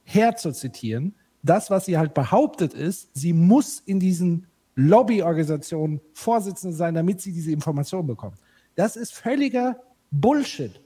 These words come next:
Völliger Bullshit. Also es ist gelogen, dass Ausschüsse und sie als Vorsitzende nichts mit Gesetzgebung zu tun hat.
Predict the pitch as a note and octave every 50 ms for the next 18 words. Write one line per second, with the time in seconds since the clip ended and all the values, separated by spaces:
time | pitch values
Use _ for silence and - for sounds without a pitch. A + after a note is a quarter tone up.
0 | _ _ - - - C#4 C#4+ D4 C#4 C#4+ A#3 A3+ F#3+ F3 A3+ A#3+ - - - C3
1 | G2+ - - D#3+ D#3 D#3+ - - _ _ _ _ _ _ - G#3 G#3 - A#3+ A#3+
2 | - - - G#3+ A3 G#3+ G#3 G#3+ A#3+ C4 A#3+ A#3+ C#4 C#4 B3+ - - E3+ D#3 F#3
3 | G#3+ A3 - - - _ - F3+ G3+ A#3+ C#4 B3+ - - A3 G3+ F#3 - G#3 G3+
4 | G#3+ G#3+ - _ _ _ _ _ - F#3 F3+ D#3 F#3+ G3+ D#3 E3+ E3 - - A#3+
5 | A#3+ A3+ E3+ E3+ E3 - - F3+ F3 F3+ F3+ - - _ _ - E3+ F#3+ A3+ C#4
6 | D#4 - - - - - - C#4 - - A#3+ G#3+ G3 B3+ C4+ C4 - - G#3 E3+
7 | C#3+ C3 B2+ - - A2+ - - - G#2 G2+ G2 F#2+